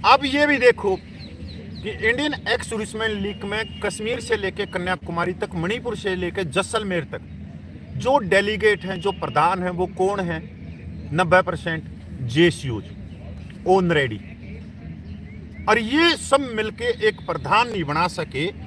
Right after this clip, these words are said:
मतलब पैंसठ से लेके आज तक, मतलब साठ साल हो गए, ये साठ साल में प्रधान नहीं बना सके।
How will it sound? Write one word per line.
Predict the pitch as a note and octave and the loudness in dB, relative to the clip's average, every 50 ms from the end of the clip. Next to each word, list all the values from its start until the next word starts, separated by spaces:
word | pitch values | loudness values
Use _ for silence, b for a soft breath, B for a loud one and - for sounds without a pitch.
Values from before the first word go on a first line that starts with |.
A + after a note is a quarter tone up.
| - - - - - - - | -14 -14 -14 -16 -16 -14 -8
मतलब | C#3+ D#3 F3 - F3 F#3 G3 G#3 G3+ - - - - - | -4 -4 -4 -2 2 2 2 2 0 -4 -12 -4 2 4
पैंसठ | F3+ F#3+ - - A3 - | 4 4 4 2 -2 -2
से | - F#3 F3 | -2 -4 -2
लेके | D#3+ E3 E3 E3+ G#3 G#3 - - - | -2 -2 0 0 0 0 0 -2 -2
आज | D#3 E3 F3+ F#3 - | 2 2 2 2 2
तक, | - D#3+ F#3 F#3+ G3+ | 0 0 0 0 0
मतलब | G#3 F#3 G3 G#3 A3 | -2 -4 -4 -4 -4
साठ | - - F#3+ F3+ F#3+ G#3 G3 | -2 0 2 2 2 2 2
साल | - - E3+ F3 F#3 | 0 -2 -2 0 0
हो | F#3+ F#3 F#3+ G3+ | 0 0 -2 0
गए, | F#3 E3+ B2 - - - - - - - - - | -2 -2 -4 -4 -8 -14 -16 -16 -16 -14 -10 -2
ये | F3+ G3 G#3+ A3+ | 2 2 4 2
साठ | G#3+ - G3 G3+ G#3 | 2 0 0 -2 -2
साल | - G#3 F3 E3 E3 | -2 -4 -4 -4 -4
में | F#3 G3 | -6 -6
प्रधान | - G#3+ F#3 D3+ E3+ F#3+ | -6 -2 0 0 0 0
नहीं | F3+ D#3 | 0 -2
बना | C3 C3+ C#3+ | -4 -4 -4
सके। | C#3 - C3 - - G#2 | -6 -6 -8 -8 -6 -8